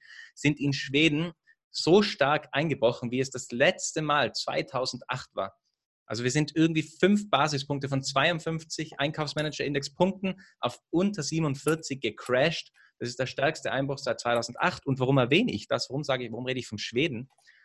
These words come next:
Weil Schweden ein Vorlaufindikator für die ganze Eurozone ist. Schweden ist eine exportabhängige Wirtschaft. Schweden ist sehr offen, die offenste Wirtschaft in der Europäischen Union. Und deswegen, wenn in Schweden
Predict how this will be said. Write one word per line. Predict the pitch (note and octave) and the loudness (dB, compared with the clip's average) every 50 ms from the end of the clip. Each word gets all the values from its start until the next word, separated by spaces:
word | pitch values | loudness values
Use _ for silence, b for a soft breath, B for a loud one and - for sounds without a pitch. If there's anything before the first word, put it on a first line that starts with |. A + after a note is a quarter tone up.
| b b _ | b b _
Weil | - A2+ A#2+ C3 | 0 0 2 2
Schweden | B2+ - - - C3+ C#3+ E3 F3 F3+ | 0 -2 -2 0 2 2 2 2 0
ein | - B2 A#2+ | -2 -4 -6
Vorlaufindikator | - - - - - F3 E3+ D3+ B2+ - C3 B2 A#2+ A#2 - - A#2+ B2 B2 B2+ A#2 | -6 -8 -6 -4 -2 0 0 0 -2 -2 -6 -8 -8 -8 -6 -6 -6 -4 -4 -6 -10
für | - - A2 | -10 -10 -12
die | A2 G#2+ | -4 -2
ganze | - A2+ B2+ B2 - - - | 0 0 0 -2 -8 -8 -6
Eurozone | G#2+ G#2 G#2 G#2 G2+ - - F#2 F#2+ F2 | -4 -4 -4 -4 -8 -10 -12 -12 -12 -12
ist. | E2+ - - - _ _ _ _ _ _ _ | -12 -14 -16 -16 _ _ _ _ _ _ _
Schweden | - - C#3+ D3 D#3+ D#3+ | -6 0 2 4 4 4
ist | C#3 B2+ - - | 2 -2 -4 -6
eine | - - | -6 -6
exportabhängige | B2+ C#3 - - _ - F#3 F#3+ F#3+ F#3+ - - _ - C3+ C3+ C3+ C3+ - - C3+ C3 - C#3+ D3 D3 C#3 C3 C3 C3 | -8 -8 -12 -10 _ 0 0 0 0 -2 -8 -14 _ -6 -4 -4 -4 -4 -6 -8 -8 -6 -6 -6 -6 -4 -4 -4 -2 0
Wirtschaft. | C#3+ C#3+ C#3+ - D3 C3+ C3 C3+ - - - | -2 -2 0 2 2 2 2 0 -4 -10 -10
Schweden | - - C3 C3+ C#3 B2+ | -4 0 0 2 2 0
ist | A2 - - - - - | -2 -4 -6 -12 -14 -14
sehr | - - C3 A2+ - | -4 0 2 2 2
offen, | - E3 D#3+ - - D3+ | 2 0 -2 -2 -4 -2
die | C3 A2+ | 0 0
offenste | C#3 D#3 - - C#3+ - - C3+ | 0 -2 -2 -4 -8 -8 -8 -6
Wirtschaft | C3 C#3 C#3 C#3 C#3 C#3 - | -6 -6 -6 -6 -8 -10 -8
in | C3 B2 | -6 -4
der | B2 A#2+ | -2 -4
Europäischen | A#2+ A#2+ - A#2+ A#2+ B2 A#2 - - A#2+ | -4 -6 -6 -6 -6 -6 -6 -8 -10 -10
Union. | A2 A2+ A2 A#2 A#2+ B2 B2 A#2+ _ b b b b b b b b b b _ - | -8 -6 -6 -4 -4 -6 -6 -10 _ b b b b b b b b b b _ -2
Und | B2 A#2+ B2 A#2+ A#2+ A#2 A#2 - - - _ _ _ _ - | 2 2 2 2 2 -2 -2 -4 -6 -6 _ _ _ _ 2
deswegen, | C#3 D#3+ D#3+ - - C#3 C3+ C#3 C#3 B2 | 2 2 2 0 2 4 4 4 4 2
wenn | A2+ A2+ | 0 0
in | A#2+ A#2+ | 0 0
Schweden | - - D3 F#3 A3+ A#3 E3+ F#2+ - - | -2 2 4 4 4 4 2 -2 -8 -10